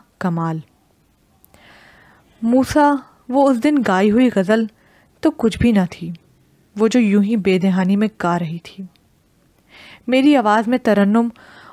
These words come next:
और आहंग सोजो गुदाज तो इस कलाम से पैदा होता है। काश मैं कभी आपको वो सुना सकूं। अगले रोज़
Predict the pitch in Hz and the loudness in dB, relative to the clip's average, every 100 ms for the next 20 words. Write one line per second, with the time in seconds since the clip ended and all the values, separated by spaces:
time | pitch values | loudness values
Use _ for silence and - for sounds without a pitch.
0 | _ 269 285 214 190 240 226 - 202 196 | _ 0 0 0 0 -2 -4 -4 -2 0
1 | 226 190 180 180 208 - 220 190 _ _ | -2 -2 -2 -2 -2 -2 -2 -2 _ _
2 | _ - _ _ 294 - 220 190 202 196 | _ -20 _ _ -4 -2 -2 0 0 -2
3 | 240 - 180 185 170 170 160 160 160 _ | -4 -2 -2 -2 -2 -6 -6 -8 -14 _
4 | _ _ _ _ _ _ _ _ - 180 | _ _ _ _ _ _ _ _ -6 -4
5 | 175 170 - - _ _ _ - _ 302 | -2 -4 -12 -16 _ _ _ -20 _ -4
6 | 330 277 269 277 226 - 254 254 - 208 | -2 0 2 2 0 -2 -2 -2 -2 -4
7 | 180 185 - 170 175 170 - _ _ _ | -2 -4 -6 -12 -12 -14 -16 _ _ _
8 | _ _ _ _ _ 214 190 220 220 190 | _ _ _ _ _ -6 0 2 2 0